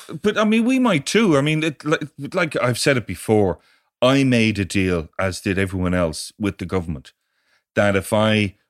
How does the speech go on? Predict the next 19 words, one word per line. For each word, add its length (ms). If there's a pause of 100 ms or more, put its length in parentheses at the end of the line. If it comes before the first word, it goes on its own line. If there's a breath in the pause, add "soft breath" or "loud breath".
wear 300
the 100
mask, 500
wash 300
my 140
hands, 720 (360)
stay 560
out 360 (100)
of 540
public 400
places 560
and 240
do 140
the 120
distancing 840 (380 soft breath)
and 220
get 280
vaxxed 480
up, 280